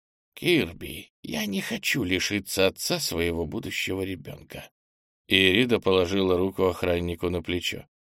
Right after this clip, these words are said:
«Сделаем то, что должны, получим свои деньги и забудем обо всём».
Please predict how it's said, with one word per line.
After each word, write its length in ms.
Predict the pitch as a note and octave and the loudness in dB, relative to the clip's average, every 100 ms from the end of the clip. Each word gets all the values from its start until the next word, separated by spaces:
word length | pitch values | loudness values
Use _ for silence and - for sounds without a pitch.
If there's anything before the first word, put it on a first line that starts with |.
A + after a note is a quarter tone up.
| _ _ - | _ _ -14
«Сделаем 680 | - F3+ G3+ C3+ F2 E2+ | -8 -2 0 0 0 -4
то, 180 | - - | -8 -10
что 300 | - - - | -10 -6 -6
должны, 640 | E2 D#2+ F2 F2+ F2 G2+ - _ - | -6 -10 -10 -8 -6 -6 -8 _ -2
получим 400 | A#2 C3 - F#2+ | 0 2 -2 -4
свои 260 | - F#2 F#2 | -2 0 0
деньги 360 | D#3+ G#3 G3 | 0 -2 -4
и 200 | A#3 B3 | -2 0
забудем 640 | A3+ G#2 D#2+ - - C#2+ C#2 | 0 0 -4 -8 -14 -14 -14
обо 220 | - - | -16 -14
всём». 360 | - - - | -12 -10 -12